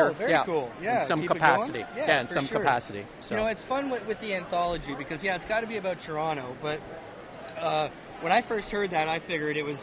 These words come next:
Speaker 1: okay, stories based in the city,
Speaker 2: Yeah.
Speaker 1: you know, conversational kind of dialogue, the typical kind of metropolitan type work you would maybe see in an anthology like that.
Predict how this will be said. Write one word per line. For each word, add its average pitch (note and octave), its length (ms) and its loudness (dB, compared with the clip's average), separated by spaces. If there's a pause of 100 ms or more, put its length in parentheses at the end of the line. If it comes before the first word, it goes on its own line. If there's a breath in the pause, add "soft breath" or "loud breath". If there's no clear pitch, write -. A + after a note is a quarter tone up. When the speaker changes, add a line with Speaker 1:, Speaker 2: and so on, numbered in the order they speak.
Speaker 1:
okay, E3 300 -2
stories D#3 480 -6
based D3 240 -2 (100)
in C#3 160 -4
the D3 80 -6 (100)
city, C3+ 520 -2 (100)
Speaker 2:
Yeah. A#2 260 2
Speaker 1:
you D3+ 140 0
know, C#3 480 0 (100)
conversational C#3 800 -4
kind C#3 160 -4
of C#3 120 -8
dialogue, C#3 400 -2
the D#3 80 -10
typical F#3 340 -6
kind E3+ 180 -2
of D#3 80 -4 (380)
metropolitan D#3 960 -2 (460)
type C#3+ 280 2
work C#3 240 -4
you C3+ 120 -8
would C3 120 -6 (220)
maybe C#3 220 -4 (120)
see D#3+ 220 -6
in C3+ 80 -6
an C3 80 -8
anthology D#3 560 -2
like B2+ 220 -6
that. B2 180 -4